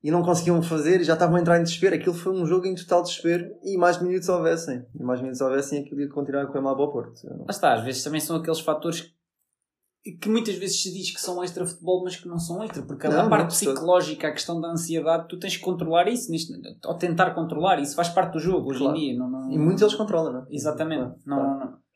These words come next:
Speaker 2: faz mesmo parte do jogo.
Speaker 1: Uhum, uhum.
Speaker 2: Ah, mas pronto, acho que o Porto também foi isso.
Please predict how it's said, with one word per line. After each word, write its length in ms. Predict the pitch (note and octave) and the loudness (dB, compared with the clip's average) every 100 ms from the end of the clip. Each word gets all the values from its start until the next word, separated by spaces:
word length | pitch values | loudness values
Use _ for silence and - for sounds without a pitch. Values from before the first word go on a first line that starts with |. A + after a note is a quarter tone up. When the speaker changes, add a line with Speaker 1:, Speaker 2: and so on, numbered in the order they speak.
| - - | -20 -14
Speaker 2:
faz 260 | - G3+ F3+ | -2 0 0
mesmo 400 | A3+ A3 E3+ E3+ | -2 -4 -6 2
parte 280 | G#3 - D3+ | 2 2 -6
do 60 | |
jogo. 300 | C#3+ F#3+ F3+ | -6 -4 -4
Speaker 1:
Uhum, 340 | F3 D#3 - - - | -4 -4 -6 -10 -12
uhum. 160 | F3+ D#3 | -12 -8
Speaker 2:
Ah, 680 | A#2+ A#2+ B2 B2+ B2+ B2+ - _ _ _ - | -8 -8 -8 -10 -14 -18 -20 _ _ _ -12
mas 80 | - | 0
pronto, 260 | F3+ D#3+ | 2 4
acho 160 | D3 - | 2 2
que 40 | E3+ | -4
o 80 | |
Porto 220 | F3+ E3+ E3 | 2 2 2
também 260 | D3 D3 | -2 -2
foi 200 | D3 C#3 | -4 -6
isso. 340 | C#3+ - - | -6 -8 -14